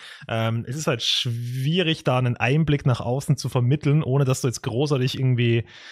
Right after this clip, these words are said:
ähm, äh, ich weiß nicht, abdriftest in, in, in, in, in eine, äh, Richtung, wo dir dann auch keiner mehr was glaubt. Ich glaube, es ist fair zu sagen, dass es Leute gibt, die,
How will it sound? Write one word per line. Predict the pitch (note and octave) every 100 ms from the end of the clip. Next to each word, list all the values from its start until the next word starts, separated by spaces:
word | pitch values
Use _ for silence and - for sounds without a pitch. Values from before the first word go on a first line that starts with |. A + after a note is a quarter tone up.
| -
ähm, | - G#2+ G#2+ G#2+ G2+ G2+ G2+ F#2 _ _ _ _ _ _ _ - - -
äh, | G#2 G2+ F#2+
ich | A#2
weiß | C3+ E3
nicht, | C3+ -
abdriftest | D3+ - D3 E3 - D3+ -
in, | C#3+
in, | C#3 B2 C#3 C3+
in, | C3 C#3+ C3+
in, | - C3
in | G#2+ C#3
eine, | B2+ C#3 C3+ B2+ - - -
äh, | B2
Richtung, | A#2 D#3 - D3 B2
wo |
dir | C3+
dann | B2+ B2
auch | D3
keiner | - D3+ C3+
mehr | C#3
was | B2 -
glaubt. | A#2+ B2 D#3 - - - - - - - - -
Ich | F3
glaube, | F3 G#3+ G#3+
es | E3
ist | D3+ -
fair | F3 F3
zu | -
sagen, | C3 D3 E3+ D3
dass | C#3
es | - C#3+
Leute | C#3+ D#3
gibt, | - A#3 - - -
die, | D3 D3+ E3+ F#3+ G3